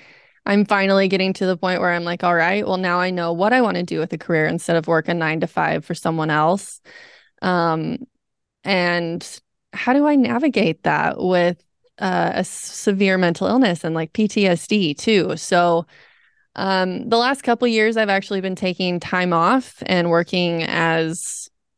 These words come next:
I can and more, like, contract work. But I took the time to really take care of my mental health, and it's paid off. Like, now I feel like I am ready to go, like, boots on the ground running. And,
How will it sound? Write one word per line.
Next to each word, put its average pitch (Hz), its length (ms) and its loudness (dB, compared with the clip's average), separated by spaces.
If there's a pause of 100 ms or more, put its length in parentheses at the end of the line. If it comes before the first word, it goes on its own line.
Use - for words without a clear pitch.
(280)
I 185 100 0
can 175 540 0 (260)
and 185 140 0
more, 165 160 0
like, 160 180 0
contract 208 500 -2
work. 247 340 0 (800)
But 208 280 4
I 226 100 2
took 269 200 -2
the 330 80 2
time 302 240 2
to 294 80 4
really 302 180 4
take 262 220 0
care 247 140 0
of 262 60 0
my 247 80 0
mental 214 300 -2
health, 208 240 2
and 180 160 -2
it's 175 280 -4
paid 190 260 0
off. 160 360 0
Like, 170 180 2
now 196 360 2
I 196 120 2
feel 185 180 0
like 160 220 0
I 151 120 -2
am 151 240 -4
ready 254 460 4
to 254 160 0
go, 208 420 4
like, 170 320 -2
boots 202 220 0
on 214 100 0
the 202 100 -2
ground 180 260 -2
running. 165 500 -2
And, 165 500 -4